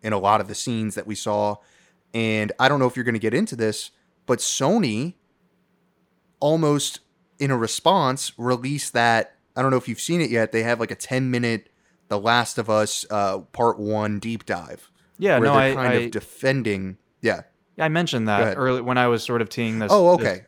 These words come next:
Speaker 1: okay.
Speaker 2: topic up. Yeah.
Speaker 1: Okay, I'm sorry. I may have missed
Speaker 2: Yeah.
Speaker 1: that, but
Speaker 2: No, you're
Speaker 1: yeah,
Speaker 2: fine.
Speaker 1: they almost, and that video was straight up to defend themselves because they were just getting destroyed online. And
Speaker 2: Yeah,
Speaker 1: even
Speaker 2: what I
Speaker 1: that
Speaker 2: was saying,
Speaker 1: video
Speaker 2: they
Speaker 1: to,
Speaker 2: just
Speaker 1: to im-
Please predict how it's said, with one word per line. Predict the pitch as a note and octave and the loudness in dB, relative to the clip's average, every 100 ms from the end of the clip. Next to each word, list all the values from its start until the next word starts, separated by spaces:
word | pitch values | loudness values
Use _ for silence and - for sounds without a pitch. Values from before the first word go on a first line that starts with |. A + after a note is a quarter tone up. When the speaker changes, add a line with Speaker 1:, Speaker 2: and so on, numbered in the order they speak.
| - | -2
Speaker 1:
okay. | D#3+ G#2+ | 2 2
Speaker 2:
topic | G#2 | 0
up. | G2+ G2 | -6 -8
Yeah. | B2 G#2 F2+ _ _ _ _ _ _ _ _ | -4 -4 -6 _ _ _ _ _ _ _ _
Speaker 1:
Okay, | E3+ F#3 - G2+ | -2 -2 0 0
I'm | A#2+ | 0
sorry. | D3+ G#2+ F#2+ | 0 0 0
I | G#2 | 0
may | A#2 | 0
have | A2+ | 0
missed | F#2+ A2 F2 | -2 -2 -4
Speaker 2:
Yeah. | E2+ | -6
Speaker 1:
that, | E2 | -8
but | G2+ F2+ - - - - | -8 -8 -10 -20 -18 -10
Speaker 2:
No, | G#2 | -4
you're | A3 | 0
Speaker 1:
yeah, | A2+ | 0
Speaker 2:
fine. | G2 | 0
Speaker 1:
they | C3+ B2+ | -2 0
almost, | D#3 G#3 C#3+ B2+ - - _ _ - | 0 2 2 0 -4 -12 _ _ -4
and | C#3 | -2
that | C#3+ D#3+ | 0 0
video | B2+ A3 E3 | 0 2 4
was | A#2+ A#2 | 2 0
straight | - D3 B2 | 0 0 2
up | A2+ - - _ _ _ _ - | 0 -2 -8 _ _ _ _ -8
to | C#3 | -4
defend | A#2+ - D#3+ D#3 D3+ | -4 -2 -2 0 0
themselves | G#2 G2+ A2+ - | -2 -4 -4 -6
because | - A2+ A#2 | -8 -6 -4
they | G#2 | -2
were | A2 A2 | -2 -2
just | A2 - | -4 -4
getting | A2+ G#2+ | -4 -4
destroyed | G#2+ - - B2+ B2 A2 | -6 -6 -6 -2 2 2
online. | G2 F#2 F2+ F#2 D#2 - _ _ - | 2 -2 -4 -6 -8 -16 _ _ 0
And | G3+ | 4
Speaker 2:
Yeah, | |
Speaker 1:
even | B2 | 4
Speaker 2:
what | A2+ | 4
I | C#3+ | 4
Speaker 1:
that | |
Speaker 2:
was | C#3 | 2
saying, | A#2+ C#3 | 2 2
Speaker 1:
video | B2+ G#2+ | 2 0
Speaker 2:
they | |
Speaker 1:
to, | G#2+ | -2
Speaker 2:
just | A2 - | -4 -8
Speaker 1:
to | - A2 | -8 -6
im- | B2 | -6